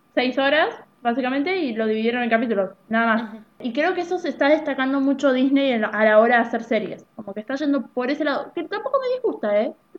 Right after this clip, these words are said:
Speaker 1: Está piola.
Speaker 2: No,
Speaker 1: O sea,
Speaker 2: a mí me, a mí me
Speaker 1: levantarme
Speaker 2: llama la atención que, que tenga tanta calidad cada capítulo, que sea tan bueno
Speaker 1: Es
Speaker 2: cada
Speaker 1: increíble
Speaker 2: capítulo.
Speaker 1: el presupuesto que hay
Speaker 2: Sí.
Speaker 1: en cada uno de los capítulos de esa serie.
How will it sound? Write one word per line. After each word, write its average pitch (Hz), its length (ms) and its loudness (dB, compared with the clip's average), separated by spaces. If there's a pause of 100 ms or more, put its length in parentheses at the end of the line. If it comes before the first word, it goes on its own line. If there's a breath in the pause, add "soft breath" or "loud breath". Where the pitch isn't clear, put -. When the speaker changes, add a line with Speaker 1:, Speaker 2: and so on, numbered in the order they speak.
Speaker 1:
Está 415 420 -4
piola. 262 520 4 (160)
Speaker 2:
No, 262 120 -4
Speaker 1:
O 285 40 -2
sea, 262 200 2
Speaker 2:
a - 0 -
mí 285 140 -2
me, 302 120 -4
a 262 200 2
mí 285 120 2
me 269 60 0
Speaker 1:
levantarme 359 200 2
Speaker 2:
llama 262 240 0
la 240 100 0
atención 220 640 -10
que, 185 420 -12 (100)
que 190 100 -16
tenga 214 380 -6
tanta 220 400 -4
calidad 185 640 -6 (400)
cada 196 260 -6
capítulo, 175 580 -12 (280)
que 190 120 -20
sea 190 240 -14
tan 185 240 -12
bueno 185 120 -4
Speaker 1:
Es 277 60 -2
Speaker 2:
cada 320 100 0
Speaker 1:
increíble 277 500 0
Speaker 2:
capítulo. 247 200 -2
Speaker 1:
el 226 160 2
presupuesto 247 1080 0
que 220 160 -2
hay 214 360 0
Speaker 2:
Sí. - 140 -6
Speaker 1:
en 214 220 -2 (120)
cada 294 640 0
uno 285 360 4
de 240 100 0
los 220 200 0
capítulos 226 540 -2
de 226 80 0
esa 220 220 -4
serie. 202 320 -4